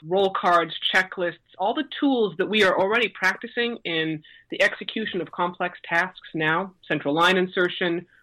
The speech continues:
running a code blue, things like that, where people are used to going to resources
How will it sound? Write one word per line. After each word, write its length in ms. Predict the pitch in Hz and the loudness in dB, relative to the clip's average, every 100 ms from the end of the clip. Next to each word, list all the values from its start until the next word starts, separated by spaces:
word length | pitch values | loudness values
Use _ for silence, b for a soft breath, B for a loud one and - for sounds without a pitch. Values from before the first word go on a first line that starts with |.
| b | b
running 300 | 175 170 160 | 2 2 0
a 40 | |
code 300 | 147 170 165 | 0 0 0
blue, 400 | 151 175 175 190 - | 2 4 6 4 0
things 180 | 180 165 | 0 4
like 200 | 175 160 | 4 4
that, 200 | 190 185 | 4 4
where 80 | 160 | 0
people 320 | - 196 175 | -4 -4 0
are 60 | 160 | 0
used 340 | 143 170 196 - | 0 -2 -4 -4
to 220 | 196 175 B B - | 2 2 B B 0
going 240 | 175 190 | 6 6
to 80 | 202 | 8
resources 680 | 185 190 202 190 185 190 | 6 6 4 2 2 0